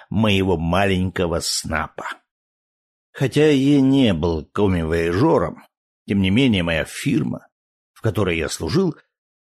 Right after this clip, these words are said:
отправила меня осенью в путешествие, и Снап остался вдвоем с квартирной хозяйкой.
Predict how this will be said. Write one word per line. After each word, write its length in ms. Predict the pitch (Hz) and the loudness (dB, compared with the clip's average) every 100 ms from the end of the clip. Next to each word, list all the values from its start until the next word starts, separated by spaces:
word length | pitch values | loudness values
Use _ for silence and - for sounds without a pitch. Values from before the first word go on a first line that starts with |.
| _ - | _ -4
отправила 680 | 151 - 110 127 175 196 | -4 -4 -2 2 2 2
меня 300 | 185 165 143 | 2 2 2
осенью 420 | 151 147 - 175 160 | 2 2 0 0 0
в 60 | |
путешествие, 880 | - 151 143 - 92 85 - - 92 | -4 -2 -2 0 0 -2 -6 -6 -6
и 240 | - 107 | -4 -4
Снап 400 | 92 - 165 208 | -4 -4 -4 -2
остался 540 | 151 - - 156 151 135 | -2 -2 0 0 0 -2
вдвоем 560 | 101 101 107 139 147 | -2 0 2 2 0
с 120 | 131 - | -4 -6
квартирной 800 | 101 104 95 - 117 95 98 | -4 -2 -4 -2 0 0 0
хозяйкой. 920 | 92 101 90 78 85 71 - - - | 0 -2 -2 -2 -4 -4 -12 -20 -20